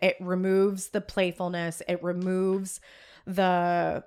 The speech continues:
enjoyment of each other's presence. Um, it removes presence altogether. You know,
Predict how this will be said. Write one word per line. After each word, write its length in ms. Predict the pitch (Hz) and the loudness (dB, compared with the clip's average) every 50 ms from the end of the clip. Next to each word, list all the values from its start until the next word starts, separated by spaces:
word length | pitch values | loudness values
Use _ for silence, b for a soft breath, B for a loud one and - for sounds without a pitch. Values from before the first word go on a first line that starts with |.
| _ | _
enjoyment 840 | - 208 202 190 170 156 160 175 185 190 190 196 196 196 190 196 196 - | 0 0 2 2 0 -2 0 0 2 4 4 2 2 2 0 0 0 0
of 160 | 165 180 170 | 0 0 0
each 240 | 180 180 165 - - | -2 -4 -6 -4 -2
other's 680 | 185 175 175 180 170 170 170 170 165 175 - - - _ _ _ _ _ _ _ _ _ _ _ | -2 0 0 0 2 2 2 0 -2 -4 -6 -10 -14 _ _ _ _ _ _ _ _ _ _ _
presence. 800 | - - 226 214 202 196 202 170 170 175 208 240 - - - - b b b b b b b b b | 0 4 4 4 4 4 2 -2 -4 -4 -6 -8 -10 -12 -16 -16 b b b b b b b b b
Um, 260 | 196 190 185 180 180 - - | 4 4 4 2 4 8 8
it 120 | - 226 | 10 10
removes 340 | 294 320 294 330 359 277 - | 10 6 6 6 4 2 2
presence 540 | - - 262 233 214 180 156 147 - - - | 2 6 6 6 6 6 0 -6 -6 -2 4
altogether. 720 | 151 180 170 - 185 170 139 120 - - - 117 214 - _ _ - | 4 4 4 4 2 0 0 0 0 -4 -6 -6 -8 -12 _ _ -6
You 120 | 214 208 220 | 0 2 4
know, 260 | 202 185 185 175 | 6 6 4 2